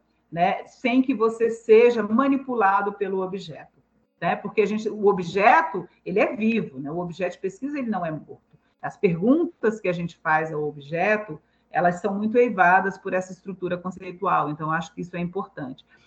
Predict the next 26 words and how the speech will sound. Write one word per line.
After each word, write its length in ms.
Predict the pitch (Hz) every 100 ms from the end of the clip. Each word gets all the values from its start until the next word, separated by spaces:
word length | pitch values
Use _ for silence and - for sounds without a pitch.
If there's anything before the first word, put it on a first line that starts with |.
| _ _ -
É, 200 | 185 190
e 140 | 262
na 160 | 381 320
história, 760 | 269 - 214 214 254 254 196 180
você 280 | 196 - 226
tinha 420 | - 240 269 277
muito 440 | 233 285 381 339
mais 380 | 233 208 240 233
uma 240 | 220 214
outra 600 | 208 226 294 320 349 294 -
perspectiva. 840 | - 254 - 277 - 269 247 185
Os 100 | 175
conceitos 680 | _ 214 220 302 370 262 -
são 160 | 190
importantes, 920 | 170 - 143 _ 185 233 220 214 151 _ _ _
né, 100 | 196
mas 160 | 247 254
eles 200 | 254 233
não 180 | 262
eram 360 | 247 254 262 262 -
fundamentais 720 | 339 302 262 240 240 214 233
na 220 | 220 220 -
construção 840 | 254 254 - 233 220 - 302 277
ali 180 | 190 180
das 240 | 160 160
relações. 540 | 160 156 151 _ -